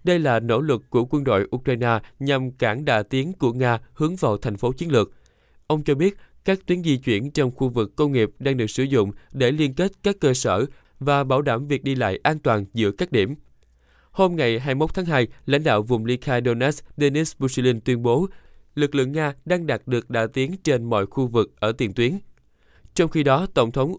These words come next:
Ukraine Volodymyr Zelensky vào cùng ngày nói rằng lực lượng Ukraine vẫn đang duy trì vị trí trên tiền tuyến ở mặt trận miền Đông. Ông Zelensky nói, "Điều rất quan trọng là bất chấp áp lực lớn đối với các lực lượng của chúng tôi,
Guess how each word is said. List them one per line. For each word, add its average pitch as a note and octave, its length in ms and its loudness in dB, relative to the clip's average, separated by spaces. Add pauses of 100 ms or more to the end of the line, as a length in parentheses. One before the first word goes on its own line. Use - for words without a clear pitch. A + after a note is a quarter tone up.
Ukraine B2+ 400 0 (220)
Volodymyr C#3+ 440 2
Zelensky B2+ 720 0 (120)
vào A#2 340 2
cùng A#2 220 -2
ngày A2 160 0
nói C3+ 160 -2
rằng A2+ 180 2 (340)
lực D#3 240 -2
lượng A#2+ 220 2 (100)
Ukraine C3 380 0 (300)
vẫn C#3+ 180 0
đang D#3 240 -2
duy E3+ 120 0
trì C#3+ 220 2
vị A2 220 -2
trí C3+ 280 0
trên C3 260 0
tiền G#2+ 200 -2
tuyến B2 220 -2 (160)
ở A#2 100 0
mặt A#2 220 -4
trận G2+ 220 0
miền G#2 140 -2
Đông. A#2 180 4 (1300)
Ông F3+ 160 0
Zelensky E3 560 0
nói, C#3 260 0 (460)
"Điều D3+ 280 2
rất A#3 140 0
quan C#3+ 200 4
trọng G#2+ 320 0
là A#2+ 180 0
bất D3+ 200 -8
chấp G3 200 0
áp - 180 -2
lực A#2+ 220 0
lớn C3+ 280 0
đối D3 160 2
với D3+ 220 2
các G3+ 220 -4
lực A#2+ 160 -2
lượng G2+ 220 0
của B2 120 -2
chúng D#3+ 200 -4
tôi, C3 260 2